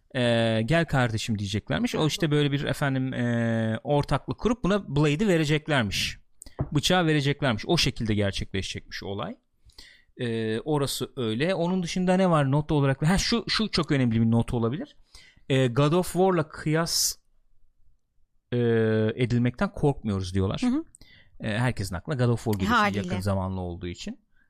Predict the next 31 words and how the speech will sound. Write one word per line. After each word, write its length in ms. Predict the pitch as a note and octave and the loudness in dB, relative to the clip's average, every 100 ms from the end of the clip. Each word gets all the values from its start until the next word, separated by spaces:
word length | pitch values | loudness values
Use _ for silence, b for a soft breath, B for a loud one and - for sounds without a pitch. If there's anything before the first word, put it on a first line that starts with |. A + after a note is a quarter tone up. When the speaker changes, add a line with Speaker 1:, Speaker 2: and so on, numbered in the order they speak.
| _ B2+ | _ -10
Speaker 1:
Ee, 280 | A#2+ A2+ A2+ | -8 -6 -8
Cory 220 | - C3 | -2 2
Barlog 320 | C#3 C3+ C3+ | 2 2 0
da 40 | C3+ | -6
tweet 300 | - C3 - | -4 -4 -4
attı 260 | G#2 - | -6 -4
yani 180 | G2+ G2+ | -4 -2
niye 120 | G#2+ | -4
korksunlar 540 | A#2+ B2 - G#2+ G2+ G2+ | -4 -6 -6 -8 -6 -4
ne 80 | A2 | -4
güzel 180 | G2+ | -4
mis 240 | G#2 A2 - | -4 -4 -6
gibi 160 | G2+ | -4
oyun 180 | G#2+ G#2+ | -2 -2
olacak 240 | G2+ F#2+ G#2 | -2 -4 -2
Speaker 2:
Hı 40 | |
hı. 40 | |
Speaker 1:
ben 160 | G#2+ G#2 | 0 0
de 40 | G2+ | 0
oynayacağım 340 | G2 G2 F#2+ | -2 -2 -4
işte 180 | - G2 | -6 -12
falan 340 | F#2 F#2+ F#2 | -8 -8 -8
diye. 160 | A#2+ G#3+ _ _ _ b b - | -14 -18 _ _ _ b b -4
Şöyle 320 | - A3+ F#3 | 0 2 2
bir 60 | |
perspektiften 800 | D3+ D3 B2+ C#3 - C3 - A#2+ | 2 0 0 -4 -6 -6 0 2
bunu 100 | A#2 | 2
söylüyorlar. 640 | A2+ B2+ A2 A2 C3+ C4 - _ - _ _ _ _ _ _ _ _ _ B B B - | 0 2 2 2 2 0 -4 _ -20 _ _ _ _ _ _ _ _ _ B B B -10
Ee, 1120 | C#3 B2+ B2 B2 A#2+ A#2+ A#2+ A#2 A2+ A2+ A#2 A#2 | -6 -4 -4 -4 -6 -6 -4 -4 -4 -4 -4 -6
sonuçta, 460 | - F3 C#3+ - E3+ - | -6 -6 -6 -6 -6 -6
e, 100 | - | -6